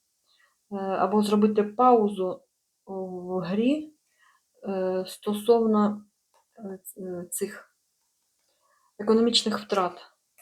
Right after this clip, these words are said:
Шанс на майбутнє, стабілізувати ситуацію, е, в майбутньому. Імператор контролює, приймає рішення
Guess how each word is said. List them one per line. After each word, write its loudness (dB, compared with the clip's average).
Шанс -2
на 0
майбутнє, -4
стабілізувати -2
ситуацію, -6
е, -16
в -2
майбутньому. 0
Імператор 2
контролює, 0
приймає 2
рішення -4